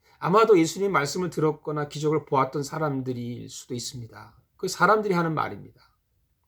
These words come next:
"내가 너를 구원하여 십자가에서 내려오라. 그가 남은 구원하실 때 자기는 구원할 수 없도다.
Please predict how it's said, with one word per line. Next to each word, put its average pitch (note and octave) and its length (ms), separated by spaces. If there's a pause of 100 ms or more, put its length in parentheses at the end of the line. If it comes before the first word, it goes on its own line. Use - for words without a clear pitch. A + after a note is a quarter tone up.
(800)
"내가 G3 260
너를 G#3 260
구원하여 F3+ 480
십자가에서 F3 520
내려오라. C3 640 (1000)
그가 D#3+ 240
남은 D#3+ 320
구원하실 E3 480
때 F3+ 100
자기는 D#3 400
구원할 C#3 360
수 B2+ 160
없도다. - 520